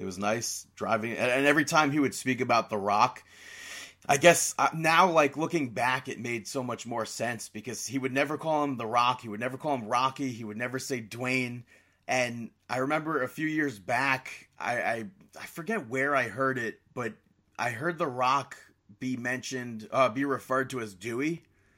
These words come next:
And when I heard that, I was like, "Oh, that's what he was calling him." And then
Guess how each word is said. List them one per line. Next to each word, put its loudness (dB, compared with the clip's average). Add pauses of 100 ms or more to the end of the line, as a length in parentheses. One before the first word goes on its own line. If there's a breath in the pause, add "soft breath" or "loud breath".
(560)
And -6
when 2
I 6
heard -2
that, 0
I 2
was -2
like, -10
"Oh, -6
that's -8
what -6
he -4
was -6
calling -2
him." -2
And -4
then 2